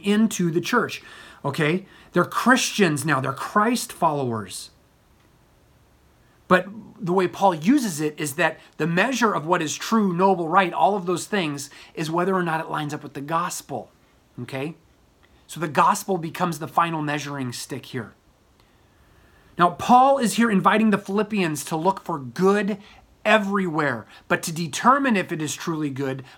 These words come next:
by applying the lens of the gospel to it. Does it, does it actually comport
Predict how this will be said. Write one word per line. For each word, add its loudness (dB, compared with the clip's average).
by 4
applying 0
the -4
lens -4
of -12
the -8
gospel -6
to -2
it. -10
Does 0
it, -8
does -2
it 0
actually -2
comport -2